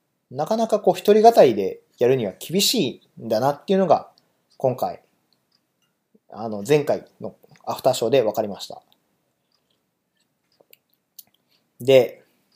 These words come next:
えーっと、今回は、あの、アフターショーで、えーっと、ちょっと、ショーの、えーっと、通常のエピソードと同じように、トピックを交えて話していこうかなと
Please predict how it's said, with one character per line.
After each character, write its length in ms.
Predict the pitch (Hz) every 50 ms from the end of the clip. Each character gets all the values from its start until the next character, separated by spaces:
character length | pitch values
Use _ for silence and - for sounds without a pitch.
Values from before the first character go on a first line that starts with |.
| _ - -
え 160 | 135 131 127
ー 40 | 123
っ 40 | 127
と、 80 | -
今 180 | - - 226 247
回 160 | 233 160 127
は、 380 | 123 127 127 113 98 - - _ _ _ _ _ _ _ - -
あ 140 | 113 117 117
の、 160 | 113 104 117
ア 40 | 123
フ 80 | -
タ 80 | - 170
ー 40 | 165
シ 100 | - 160
ョ 420 | 131 117 107 101 98 90 85 110
ー 40 | 143
で、 340 | 165 175 175 - - - _ _ _ _ _ _ _ _ _ _ _ _ _ _ _ _ _ _ -
え 160 | 143 131 123
ー 100 | 117 -
っ 20 |
と、 160 | - 123 113
ち 100 | 107 -
ょ 20 | 143
っ 80 | 139 -
と、 240 | - 90 - - _ _ _ _ _ _ _ _ _ _ _ _ _ _ _ _ _ _ _ _ _
シ 140 | - - 160
ョ 100 | 151 151
ー 20 |
の、 240 | 156 156 147 143 143 -
え 220 | 131 131 131 131 131
ー 40 |
っ 40 | 127
と、 120 | - 131 127
通 280 | - - 165 165 170 165
常 240 | 170 170 165 170
の 340 | 175 196 214 202 - - - _ _ _ _ _ _ _ _ _ _ _ - _ _ _ _ _ -
エ 100 | 123 123
ピ 80 | 123
ソ 180 | - - 139 127
ー 20 |
ド 100 | 127 127
と 140 | 127 131 127
同 140 | 131 131 135
じ 80 | 139 165
よ 100 | 165 156
う 40 |
に、 340 | 160 180 202 185 - - _ _ _ _ _ _ _ _ _ _ _
ト 120 | - 143 139
ピ 100 | 143 151
ッ 80 | 151 - _ -
ク 480 | 160 156 147 147 147 147 147 156 156 -
を 120 | 160 165
交 280 | 147 135 135 127 208 208
え 60 | 170
て 260 | 156 - 180 160 -
話 340 | - - - 131 131 139 -
し 0 | -
て 80 | 107
い 200 | 101 98 - -
こ 120 | - 127 113
う 40 |
か 120 | - 101 110
な 180 | 127 131 135
と 260 | 131 - 110 - -